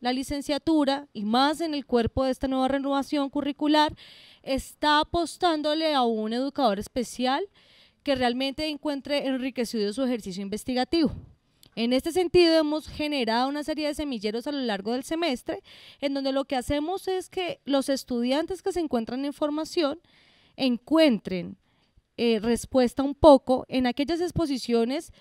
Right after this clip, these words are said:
que los colegas que ya están pronto a ser egresados nos comentan y nos socializan y realmente, eh, nos aportan en el ejercicio y en el rol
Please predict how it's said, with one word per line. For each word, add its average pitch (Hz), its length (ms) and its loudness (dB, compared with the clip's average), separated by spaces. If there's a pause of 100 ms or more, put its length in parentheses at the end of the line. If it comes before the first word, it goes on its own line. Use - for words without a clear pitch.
(160)
que 247 140 0
los 233 180 0
colegas 226 540 2
que 330 140 -2
ya 240 120 0
están 226 300 -2
pronto 269 460 2
a 269 40 2
ser 285 160 0
egresados 285 800 -4 (360)
nos 262 280 -4
comentan 269 560 -2
y 302 80 -2
nos 302 160 -2
socializan 311 800 -2 (280)
y 320 180 2
realmente, 311 680 0 (440)
eh, 233 500 2
nos 254 360 2
aportan 220 800 4 (240)
en 240 160 0
el 240 100 4
ejercicio 226 680 -2
y 277 60 2
en 285 140 0
el 277 100 -2
rol 262 260 4